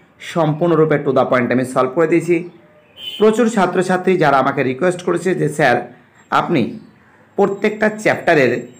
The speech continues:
যে সমস্ত চ্যাপ্টার থেকে প্রতি বছর মাধ্যমিক পরীক্ষায় আসে, সেই চ্যাপ্টারগুলো যদি একটু solve করে দিতেন, তাহলে আমাদের অনেকটা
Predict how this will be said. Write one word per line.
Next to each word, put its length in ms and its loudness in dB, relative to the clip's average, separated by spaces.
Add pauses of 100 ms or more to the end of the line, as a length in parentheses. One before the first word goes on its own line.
(260)
যে 160 0
সমস্ত 260 -2
চ্যাপ্টার 380 -2
থেকে 220 0
প্রতি 380 -2
বছর 280 0
মাধ্যমিক 540 -2
পরীক্ষায় 420 -2
আসে, 400 -4 (720)
সেই 200 2
চ্যাপ্টারগুলো 540 2
যদি 160 0
একটু 180 -4
solve 460 -2
করে 200 2
দিতেন, 600 -2 (320)
তাহলে 340 2
আমাদের 420 0
অনেকটা 560 -6